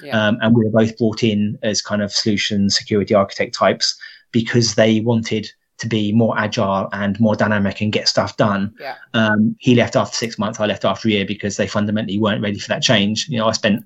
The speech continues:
Speaker 2: I spent
Speaker 1: Yeah.
Speaker 2: three or four months arguing that we could virtualize something, and the compromise they agreed on was to build a new V M ware stack and do a one-for-one server to virtual server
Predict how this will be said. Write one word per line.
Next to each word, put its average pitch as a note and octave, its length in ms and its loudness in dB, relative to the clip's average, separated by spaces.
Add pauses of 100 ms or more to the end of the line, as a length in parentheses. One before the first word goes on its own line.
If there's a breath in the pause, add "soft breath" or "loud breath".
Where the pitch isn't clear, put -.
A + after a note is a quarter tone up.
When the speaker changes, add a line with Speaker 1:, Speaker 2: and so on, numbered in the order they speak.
(240 loud breath)
Speaker 2:
I A2+ 60 4
spent A#2 240 0
Speaker 1:
Yeah. - 40 -4
Speaker 2:
three B2+ 160 4
or G#2+ 60 2
four A2+ 120 -2
months A2 200 0
arguing A2 380 0
that A#2 100 -2
we A#2 100 -4
could G2 140 -6
virtualize A2 440 0
something, G#2 480 -4
and A2 140 0
the A2+ 80 0
compromise A2 500 2
they A2 120 2
agreed A2+ 340 4
on G#2 140 0
was G#2+ 140 -4
to - 60 -8
build A2 200 2
a G#2 40 0
new A2+ 240 6
V A2 160 2
M A2 140 0
ware G#2 140 0
stack - 420 -2 (400 loud breath)
and G#2 340 0 (200)
do B2 120 4
a A2 80 4
one-for-one G#2+ 720 0
server G#2 440 -2
to - 140 -6
virtual A2+ 380 -2
server G2+ 480 0